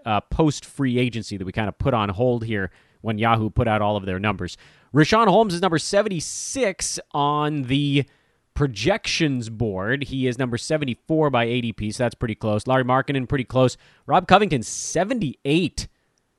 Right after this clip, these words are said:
That's brutally low. I, I am not on board with that. They, they have his steals and blocks pretty high, uh, or decent enough. They're just, I, I don't know. It's like they've decided,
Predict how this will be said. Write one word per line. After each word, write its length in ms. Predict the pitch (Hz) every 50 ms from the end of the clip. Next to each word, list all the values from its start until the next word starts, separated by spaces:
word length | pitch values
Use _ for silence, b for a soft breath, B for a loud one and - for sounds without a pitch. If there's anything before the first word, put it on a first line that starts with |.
| _ _ _ -
That's 220 | 139 156 185 -
brutally 640 | - 101 95 107 120 170 208 190 160 143 120 117 110
low. 480 | 107 110 113 107 98 87 85 82 82 _ -
I, 640 | 120 127 139 151 156 151 143 135 127 117 113 110 95 82 82 - -
I 220 | - 117 131 135 131
am 260 | 117 104 104 110 117
not 280 | 127 127 127 127 120 113
on 220 | 107 104 104 104
board 260 | 101 110 110 107 101
with 200 | 98 95 87 -
that. 320 | - 110 95 90 92 - -
They, 220 | 113 120 120 117
they 440 | 104 90 - 120 120 113 113 101 90 _ _ _ _ _ _ _ _ -
have 240 | - 120 151 165
his 120 | 156 143 -
steals 360 | - - 135 139 131 123 113
and 100 | 113 110
blocks 340 | 113 117 123 127 127 - -
pretty 360 | - - - 165 156 135 113
high, 720 | 98 90 156 - 143 156 151 123 107 101 101 107 110 104 _ _ _ _ _ _ _ _ _ _ _ -
uh, 240 | 110 107 107 107 107 -
or 180 | 135 123 120 117
decent 500 | 107 92 123 147 170 - - 139 113 -
enough. 440 | 107 104 113 135 151 131 - - -
They're 120 | 117 117
just, 280 | 117 117 123 - - - _ _ _ _ _ _ _ _ _ _ _ _ _ _ _ _ _ _ _ _
I, 360 | - 107 101 98 107 107 113
I 20 |
don't 180 | 113 117 120 123
know. 280 | 139 170 - 190 95 82
It's 160 | 90 - -
like 180 | 113 113 -
they've 220 | - 117 113 98 98
decided, 580 | 117 110 - - 120 113 113 113 117 110 107